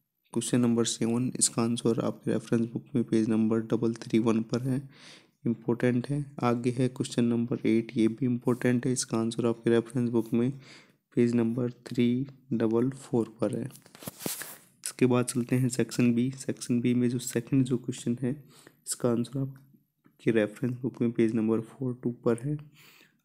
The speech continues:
आगे चलते हैं क्वेश्चन नंबर थ्री। क्वेश्चन नंबर थ्री जो है, इंपॉर्टेंट क्वेश्चन है, इसका आंसर आपके रेफरेंस बुक में पेज नंबर वन ज़ीरो सिक्स पर है। And आगे है क्वेश्चन नंबर फ़ोर। क्वेश्चन नंबर फ़ोर का आंसर आपके रेफरेंस बुक में पेज नंबर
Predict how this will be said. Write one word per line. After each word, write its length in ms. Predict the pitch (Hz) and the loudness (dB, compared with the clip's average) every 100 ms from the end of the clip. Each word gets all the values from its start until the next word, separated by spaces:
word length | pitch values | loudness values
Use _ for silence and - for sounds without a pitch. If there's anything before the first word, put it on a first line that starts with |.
| - | -2
आगे 260 | 117 117 120 | 0 2 4
चलते 300 | 123 120 127 | 4 2 0
हैं 280 | 123 120 135 - | 0 0 -2 -8
क्वेश्चन 360 | - 135 - | -12 -4 0
नंबर 320 | 120 117 117 117 - | 2 2 0 -4 -10
थ्री। 260 | - 123 131 | 0 0 2
क्वेश्चन 340 | - 135 - | -2 -2 2
नंबर 240 | 117 113 117 | 2 2 -2
थ्री 240 | - 139 127 | -2 0 2
जो 260 | 120 113 139 | 2 2 -2
है, 120 | 131 | -2
इंपॉर्टेंट 640 | - 113 - - 120 117 | 0 -2 -4 -4 -2 -2
क्वेश्चन 380 | - - - 123 | -6 -12 -6 -4
है, 140 | 127 - - - - - - _ | -4 -6 -10 -20 -18 -18 -20 _
इसका 240 | - - 123 | -8 0 2
आंसर 260 | 113 117 | 2 2
आपके 240 | 110 110 113 | 0 2 2
रेफरेंस 360 | 110 - 123 | 2 2 -2
बुक 220 | 123 - 120 | -2 -4 0
में 100 | 120 | 2
पेज 240 | 120 113 | 2 2
नंबर 220 | 113 113 110 110 | 2 2 2 2
वन 240 | 113 120 | 0 2
ज़ीरो 280 | 113 110 113 | 2 2 0
सिक्स 300 | - 127 - | -4 -10 -6
पर 220 | - 120 127 | -2 0 -2
है। 120 | 147 - - _ _ _ _ | -6 -8 -20 _ _ _ _
And 240 | 120 113 - | -2 0 0
आगे 280 | 110 110 120 | -2 -2 -2
है 160 | 120 131 | -2 -4
क्वेश्चन 380 | - 127 - | -6 -10 -2
नंबर 200 | 123 120 120 | 0 2 0
फ़ोर। 380 | - 123 120 127 | -2 2 2 0
क्वेश्चन 320 | - - 127 | -10 -4 0
नंबर 220 | 120 117 | 2 0
फ़ोर 240 | - 123 | 0 -2
का 140 | 123 117 | 0 0
आंसर 260 | 113 113 | 0 0
आपके 260 | 113 110 113 | -2 -2 0
रेफरेंस 360 | 110 - 120 120 | 0 0 -4 -4
बुक 160 | 113 - | -8 -4
में 100 | 117 | -2
पेज 240 | 117 113 | 0 0
नंबर 220 | 113 113 | 0 -2